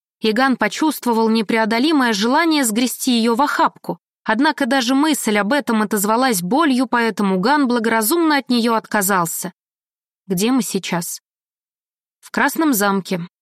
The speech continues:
Кая фыркнула, наконец, становясь похожей на себя прежнюю, не такую насторожённую, непонятно почему бережно подбирающую каждое слово. "Я сказала Шоу, что не хочу здесь оставаться,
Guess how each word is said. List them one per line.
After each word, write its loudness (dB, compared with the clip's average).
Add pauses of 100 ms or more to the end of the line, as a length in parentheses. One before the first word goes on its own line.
(580)
Кая 2
фыркнула, 0
наконец, 0
становясь 0
похожей 0
на 2
себя 0
прежнюю, 0 (120)
не 2
такую 2
насторожённую, 0
непонятно 0
почему 0
бережно 2
подбирающую 0
каждое 0
слово. 0 (880)
"Я 0
сказала -2
Шоу, 0
что -4
не 0
хочу -2
здесь -2
оставаться, -2